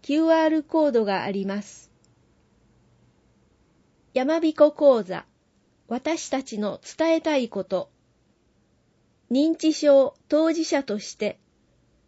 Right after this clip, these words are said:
横田さんと林さんが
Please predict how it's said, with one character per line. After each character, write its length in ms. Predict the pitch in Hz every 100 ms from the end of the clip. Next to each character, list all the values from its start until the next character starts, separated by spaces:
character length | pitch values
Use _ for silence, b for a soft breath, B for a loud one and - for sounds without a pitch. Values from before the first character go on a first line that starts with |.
| _
横 300 | - 302 320
田 160 | 294 262
さ 220 | - 220
ん 80 | 214
と 280 | - 208 -
林 400 | - 233 262 285
さ 260 | - 262 254
ん 140 | 247
が 240 | 226 226